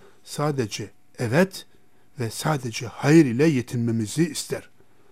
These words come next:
Sözümüz ve özümüz bir olsun. Göze göz, dişe diş dendiğini duydunuz.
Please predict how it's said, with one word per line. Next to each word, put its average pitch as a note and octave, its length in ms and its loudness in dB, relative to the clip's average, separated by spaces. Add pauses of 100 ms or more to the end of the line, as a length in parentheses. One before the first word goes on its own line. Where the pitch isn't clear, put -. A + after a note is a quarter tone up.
(180)
Sözümüz C#3+ 760 4 (380)
ve B2+ 200 0 (160)
özümüz C3 680 4 (300)
bir B2 180 0 (120)
olsun. - 400 -8 (1400)
Göze A#2 280 -4
göz, D3+ 440 0 (400)
dişe A#2 300 -4
diş C3+ 200 -4
dendiğini A2 360 -2
duydunuz. B2+ 520 2